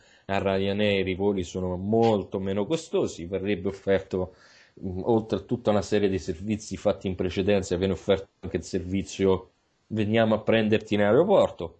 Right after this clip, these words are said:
in cui da "veniamo a prendere, veniamo a prendere" tramite con la macchina all'aeroporto di, di Vilnius, e oltre a farla stazionare qui ve-, viene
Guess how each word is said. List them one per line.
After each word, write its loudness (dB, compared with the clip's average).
in -10
cui -8
da 0
"veniamo -4
a -8
prendere, -2
veniamo -4
a -6
prendere" -2
tramite 0
con -4
la 0
macchina -2
all'aeroporto 2
di, 0
di -2
Vilnius, 2
e 4
oltre 2
a -2
farla 0
stazionare -2
qui -6
ve-, 2
viene -2